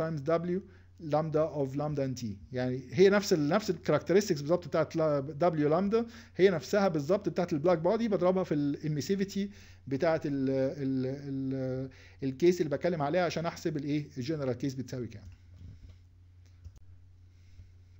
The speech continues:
لما بتكلم بقى على الهيومن سكين، ودي الحاجه اللي انا كنت عايز اوصل لها،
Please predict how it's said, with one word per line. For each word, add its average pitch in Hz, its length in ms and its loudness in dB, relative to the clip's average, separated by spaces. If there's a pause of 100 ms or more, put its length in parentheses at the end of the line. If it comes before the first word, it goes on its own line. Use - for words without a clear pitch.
(960)
لما 147 180 0
بتكلم 233 360 4
بقى 220 140 6
على 175 60 4
الهيومن 170 300 0
سكين، 160 460 -2 (400)
ودي 135 80 -2
الحاجه 170 220 0
اللي 165 120 2
انا 175 80 -2
كنت 151 200 -4
عايز 139 380 0
اوصل 131 240 0
لها، 170 280 2